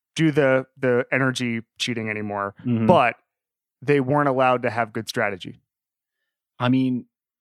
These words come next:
Speaker 2: let's not act like that. I mean, the last time Ferrari won the, won the title was two thousand seven when McLaren had the,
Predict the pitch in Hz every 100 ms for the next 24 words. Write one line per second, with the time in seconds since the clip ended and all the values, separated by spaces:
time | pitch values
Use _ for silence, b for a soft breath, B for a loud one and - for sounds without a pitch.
0 | _ _ _ _ _ _ _ _ 135 156
1 | - 185 175 170 170 - 147 131 156 147
2 | 160 165 160 151 160 190 - 202 190 -
3 | 190 190 185 170 185 185 175 180 151 -
4 | 113 151 170 185 175 175 220 147 117 117
5 | 170 151 160 156 151 131 170 196 123 120
6 | 120 120 117 - 160 190 107 110 110 95
7 | 110 107